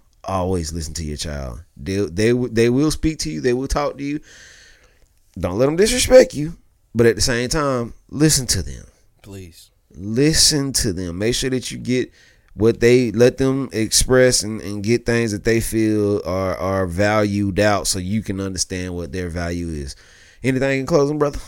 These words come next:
Speaker 2: Nah, but basically, just the way I close this out, man, is, um, you know, let your kids be kids and let them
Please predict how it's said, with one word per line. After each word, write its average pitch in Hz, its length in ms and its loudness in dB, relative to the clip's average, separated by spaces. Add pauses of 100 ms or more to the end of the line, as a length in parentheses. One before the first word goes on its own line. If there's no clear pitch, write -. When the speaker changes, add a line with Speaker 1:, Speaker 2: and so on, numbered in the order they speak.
(1700)
Speaker 2:
Nah, 160 320 4
but 127 240 0
basically, 170 440 -2
just 165 380 -2 (440)
the 127 200 -4 (160)
way 156 180 6
I 160 200 6
close 151 300 0
this 165 160 0
out, 123 180 -6
man, 127 300 -4
is, 107 120 -10
um, 107 480 -6
you - 80 -14
know, 135 300 -6 (240)
let - 260 -8
your 147 80 -6
kids 139 380 -4
be 120 500 -6 (280)
kids 127 480 -4
and 107 160 -8
let 107 180 -6
them 107 460 -8